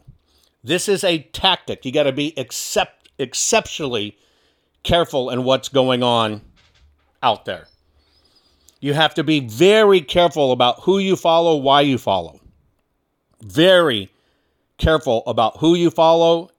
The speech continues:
and why you follow them. But there are people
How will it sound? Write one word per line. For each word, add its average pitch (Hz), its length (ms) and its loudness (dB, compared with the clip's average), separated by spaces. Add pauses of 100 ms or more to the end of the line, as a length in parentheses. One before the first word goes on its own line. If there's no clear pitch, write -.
(100)
and 120 180 -4
why 139 200 2
you 127 160 0
follow 92 440 -2
them. 80 280 -20 (1040)
But 139 160 -6
there 175 160 4
are 220 140 4
people 151 600 2